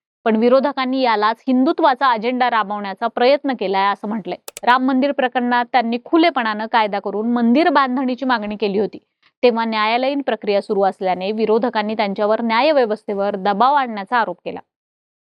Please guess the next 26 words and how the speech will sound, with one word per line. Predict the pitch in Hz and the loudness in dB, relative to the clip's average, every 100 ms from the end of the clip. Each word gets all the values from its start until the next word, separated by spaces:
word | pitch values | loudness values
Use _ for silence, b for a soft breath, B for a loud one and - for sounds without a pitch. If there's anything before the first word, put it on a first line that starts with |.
| _ | _
संघाच्या | 311 349 403 403 | 2 2 0 -2
मते | 339 311 | -4 -4
मात्र | 254 190 190 202 | -4 -4 -4 0
राम | 220 226 | 0 0
मंदिर | 220 214 226 | -2 -4 -4
हा | 240 | -2
धार्मिक | 214 214 247 277 311 | -4 -2 0 0 0
नव्हे, | 233 185 190 | -4 -2 -6
तर | 240 | -8
सांस्कृतिक | - 240 226 - 247 240 - | -2 -2 -2 -4 -4 -4 -6
प्रश्न | 190 - - | -8 -6 0
होता. | - - - - | 2 2 0 0
दोन | 247 302 | 2 2
हजार | 285 277 | 2 -2
पंधरा | 262 240 269 | -2 0 -2
साली | 277 254 220 | 0 -2 -2
त्यांनी | 220 214 220 | -4 -4 -2
आरक्षणावर | 202 220 - 254 240 254 | -2 -2 -4 -2 0 2
भाष्य | 254 247 - | 0 0 -2
केलं | 233 180 175 | -2 -2 -4
होतं. | - - _ _ _ | -6 -14 _ _ _
त्यांनी | 233 247 | 0 2
सांगितलं | 294 285 320 320 | 2 0 0 0
होतं | 233 220 | 0 0
की | 247 | 0
आरक्षणाबाबत | 220 247 - 302 285 214 185 | 0 -2 -2 0 2 2 0